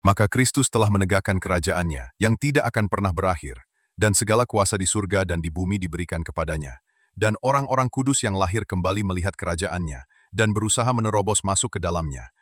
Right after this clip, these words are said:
dan menjadi ahli waris serta pemiliknya, Halam, dan Pemawarha, Akhos Sodorga, dan Merdemnakteyang. Dan mereka yang masuk ke dalam kerajaan menyanyikan nyanyian Musa, dan nyanyian anak domba, dan berkata bahwa ia adalah raja orang-orang kudus.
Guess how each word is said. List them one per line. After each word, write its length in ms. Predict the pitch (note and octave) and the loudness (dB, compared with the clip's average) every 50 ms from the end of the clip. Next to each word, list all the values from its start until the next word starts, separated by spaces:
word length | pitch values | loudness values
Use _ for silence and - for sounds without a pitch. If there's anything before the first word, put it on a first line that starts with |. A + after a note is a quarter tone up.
| _ _ _ - | _ _ _ -4
dan 160 | A2 G#2+ G#2+ | 0 0 2
menjadi 400 | G#2+ G#2+ G#2+ G#2+ G#2+ A2 A#2 - | 2 2 2 0 0 0 0 0
ahli 240 | A2+ A#2 A2+ A#2+ A#2+ | 0 0 0 0 0
waris 400 | A#2 A#2 A2+ A#2 B2 A#2 - - | 2 2 2 2 2 0 0 -2
serta 240 | G2+ F#2 - F#2 | -2 -2 -2 -4
pemiliknya, 560 | - G2 F#2+ G2 G2 G2+ - - G2 F2 E2 - - | -2 -2 -2 -2 -2 -4 -4 -4 -4 -4 -4 -4 0
Halam, 400 | A2 G#2 G2 E2 E2+ D#2 C#2+ - _ - | 0 0 0 0 -4 -6 -6 -8 _ -4
dan 160 | - A2 G#2+ | -2 -2 -2
Pemawarha, 560 | - C#3 C3 C3 B2+ B2 G2 E2+ D#2+ G#2 A2+ - _ | -2 0 0 0 2 0 0 -2 -2 -4 -6 -6 _
Akhos 320 | - G#2+ - - A2 - | -6 -6 -4 -2 -2 -2
Sodorga, 560 | - - A#2 A#2+ G#2+ E2+ D2+ C#2+ D2+ B1+ - - - | -2 -2 -2 -2 -2 -4 -6 -8 -10 -12 -12 -10 -4
dan 160 | F#2 G2 F#2+ | -2 0 0
Merdemnakteyang. 800 | F#2 F#2+ F#2 F2+ E2+ F#2+ G2 F#2+ _ - F2+ D#2+ D2+ C2+ B1+ - _ _ _ _ _ _ - | 0 -2 -2 -2 -2 -2 -4 -4 _ -8 -10 -10 -10 -10 -12 -16 _ _ _ _ _ _ -2
Dan 160 | G2+ A2+ B2 | 0 0 2
mereka 320 | B2 C3 C3+ C3 - D3+ | 2 2 2 2 2 2
yang 160 | C#3+ C3 A#2+ | 2 2 2
masuk 320 | A2+ A#2 A#2+ - D3+ - - | 2 2 0 0 0 -2 -2
ke 40 | A2 | 0
dalam 240 | G#2 G2+ G2+ G2+ G2 | 0 0 0 -2 -2
kerajaan 480 | - G2+ F#2+ F2+ F2 G#2 F#2+ G#2+ A2+ A2+ | -2 -2 -2 -2 -2 -2 -2 -2 -2 -2
menyanyikan 480 | A2 G#2 G2+ F#2+ G2+ G#2 - A#2 G#2 | -2 -2 -2 -2 -2 -2 -2 -2 -2
nyanyian 320 | G2 F#2+ F2+ F#2 F#2 F2+ E2+ | -2 -2 -2 -2 -2 -2 -2
Musa, 480 | F2 F#2 F#2+ E2+ - D#2 - - - _ _ _ _ _ | -2 -2 0 0 0 -2 -4 -10 -14 _ _ _ _ _
dan 240 | - G#2 A2+ A2 A2 | -2 0 0 2 2
nyanyian 320 | G#2+ G#2+ A2+ B2 B2+ B2+ | 2 2 2 0 0 -2
anak 160 | - A2+ G#2 - - | -2 -4 -4 -4 -4
domba, 400 | G2 G2 F#2+ F2 D#2+ C#2+ C2 - _ _ _ _ _ - | -4 -2 -2 -2 -4 -6 -10 -12 _ _ _ _ _ -2
dan 160 | - G#2+ G#2+ | 0 0 0
berkata 400 | G2+ G#2 - A2 G#2+ - A#2+ G#2+ | 0 -2 0 0 0 0 0 0
bahwa 240 | G2+ F#2+ F2 G2 F#2+ | 0 0 0 0 -2
ia 240 | - G#2+ A2+ A#2+ A2 | -2 -2 -2 0 0
adalah 320 | G#2 G2 G2 F#2+ F#2 E2 | 0 -2 -2 -2 -2 -2
raja 320 | D2+ F#2 F#2+ G2 F2+ A2+ G#2+ | -2 -2 -2 0 0 -2 -2
orang-orang 400 | G2 G2+ G2 F#2+ F2 F#2 F#2+ F#2 | -2 -2 -4 -4 -4 -4 -4 -4
kudus. 480 | F2 - G#2 E2+ D#2 C#2 - - - | -4 -6 -6 -6 -6 -4 -4 -6 -6